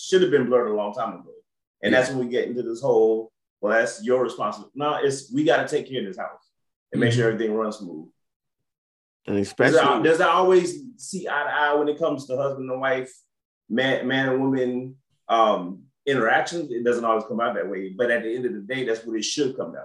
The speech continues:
Speaker 1: to. When we think about, again, what our kids seeing, respect from everybody, and it
Speaker 2: Yeah.
Speaker 1: doesn't matter who makes the most.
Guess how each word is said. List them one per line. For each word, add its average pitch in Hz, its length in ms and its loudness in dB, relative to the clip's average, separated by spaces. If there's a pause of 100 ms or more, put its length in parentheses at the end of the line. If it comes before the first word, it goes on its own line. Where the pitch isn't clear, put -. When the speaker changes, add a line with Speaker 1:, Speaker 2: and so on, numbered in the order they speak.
Speaker 1:
to. - 60 -20 (1300)
When 131 320 4
we 147 160 0
think 151 180 -4
about, 117 380 0 (340)
again, 113 480 -2 (120)
what 131 240 0
our 107 160 0
kids 151 400 -4
seeing, 196 460 -8 (1600)
respect 156 520 2
from 151 180 -6
everybody, 101 520 0 (120)
and 120 140 0
it 123 80 4
Speaker 2:
Yeah. 139 60 2
Speaker 1:
doesn't 131 180 2
matter 117 260 -2
who 120 200 -8
makes 110 320 -4
the 107 80 -12
most. 104 520 -6